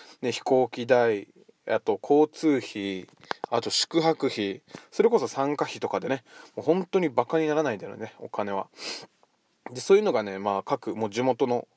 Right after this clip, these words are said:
店舗、オンラインでできるように今後なっていけば、まあ、決勝ラウンドはね、そういった大きい会場でやってしまえば、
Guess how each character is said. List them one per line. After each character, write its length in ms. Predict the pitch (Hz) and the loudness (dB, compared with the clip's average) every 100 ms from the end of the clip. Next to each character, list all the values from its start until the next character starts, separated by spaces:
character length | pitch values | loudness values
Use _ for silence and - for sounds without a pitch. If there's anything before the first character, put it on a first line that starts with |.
| _ | _
店 180 | - 151 | 4 4
舗、 160 | 120 - | 2 -4
オ 140 | - 147 | 2 4
ン 80 | |
ラ 100 | 165 | 6
イ 60 | 160 | 4
ン 120 | 120 | 2
で 160 | 98 - _ - - _ | -6 -6 _ -20 -20 _
で 160 | 117 143 | 0 0
き 200 | - 202 | 0 -2
る 80 | 190 | 4
よ 160 | 165 | 4
う 40 | 127 | 2
に 100 | 107 | 0
今 240 | 156 170 | 0 2
後 100 | 165 | 4
な 140 | 147 208 | 4 0
っ 20 | |
て 240 | _ - | _ -4
い 140 | 104 117 | -2 0
け 220 | - 180 | 2 4
ば、 200 | 165 151 | 6 4
ま 120 | 156 | 2
あ、 40 | 135 | 0
決 200 | 196 202 - - | 0 0 0 2
勝 200 | 262 254 | 4 6
ラ 140 | 254 | 6
ウ 60 | 233 | 4
ン 80 | 135 | 2
ド 80 | 104 | -4
は 80 | |
ね、 160 | 113 - _ _ | -4 -8 _ _
そ 100 | - | -4
う 20 | |
い 20 | |
っ 20 | |
た 140 | 120 110 | 0 0
大 100 | 117 - | -2 -6
き 120 | 127 | -8
い 20 | |
会 200 | - 104 | -2 -2
場 140 | 101 98 | 0 -4
で 200 | 98 - _ - - - | -6 -10 _ -20 -16 -6
や 140 | 107 | -6
っ 40 | - _ - | -6 _ -2
て 100 | 147 | -2
し 240 | - 160 | 0 -2
ま 240 | 175 196 | 2 4
え 160 | 180 165 | 4 4
ば、 340 | 170 190 110 | 6 6 4